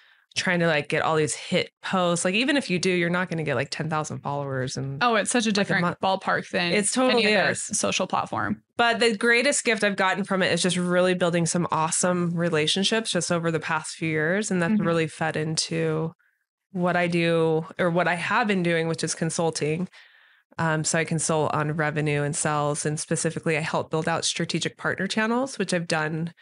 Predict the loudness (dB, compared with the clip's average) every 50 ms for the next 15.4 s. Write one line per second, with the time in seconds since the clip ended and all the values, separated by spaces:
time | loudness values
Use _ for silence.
0 | -20 -20 -20 _ _ _ -20 _ _ _ _ -6 -6 -4 -2 0 0 2 2 0
1 | 0 -2 -4 -2 0 0 2 0 0 -2 -4 -4 -2 -2 -2 -2 -2 -2 0 2
2 | 2 2 2 2 0 0 0 0 0 2 2 2 2 2 0 0 0 -2 -2 -2
3 | -2 -2 -2 -4 -6 -8 -14 -20 _ _ _ _ _ -4 -4 -2 -2 -2 -2 0
4 | 0 0 0 0 0 0 2 2 2 2 0 0 0 -2 -4 -8 -12 -14 _ _
5 | -20 -20 _ _ _ _ -6 -2 -2 0 0 2 2 2 0 0 -2 -4 -6 -10
6 | -16 -8 -6 -4 -2 0 2 2 2 2 2 2 4 4 4 4 4 2 2 2
7 | 2 2 2 2 2 2 2 4 4 4 4 4 4 2 0 -2 -6 -10 -12 -12
8 | -12 _ -2 0 0 2 2 4 4 4 4 2 0 0 0 2 2 4 4 4
9 | 4 4 4 4 4 4 4 4 4 4 2 2 0 0 -2 0 2 2 4 4
10 | 4 4 4 2 4 4 4 2 2 2 2 2 2 2 2 0 2 2 2 4
11 | 4 2 2 0 0 2 2 4 4 4 4 4 4 4 4 4 4 4 4 4
12 | 2 2 2 2 2 2 2 2 2 2 4 4 4 4 2 2 2 2 4 4
13 | 4 2 2 0 2 2 2 2 2 2 2 2 2 4 2 2 4 2 2 2
14 | 2 0 2 2 2 2 2 2 0 0 0 0 0 2 2 2 2 2 2 2
15 | 2 2 2 0 0 -2 -2 -4